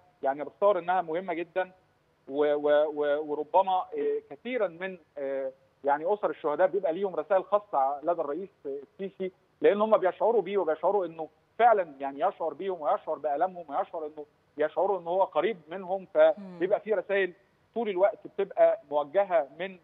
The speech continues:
Speaker 1: آه، الأسر ل-، آه، آه، ال-، لكل الشعب المصري وكل
Speaker 2: صحيح.
Speaker 1: الضباط وال-، وللرئيس.
Speaker 2: وبتنعكس
Speaker 1: ويمكن
Speaker 2: على، آه،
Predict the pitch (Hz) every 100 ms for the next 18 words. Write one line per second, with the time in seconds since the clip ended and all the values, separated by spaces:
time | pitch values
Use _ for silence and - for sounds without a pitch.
0 | _ 143 143 139 _ _ - 147 214 220
1 | 185 160 170 185 180 - 147 143 139 143
2 | 139 139 135 - _ _ 143 147 143 143
3 | 139 139 254 240 - 226 190 185 - 160
4 | 214 233 190 170 147 196 196 151 151 143
5 | 151 156 151 165 196 - _ _ _ _
6 | - 220 277 247 247 320 339 285 247 214
7 | 208 202 190 - 190 190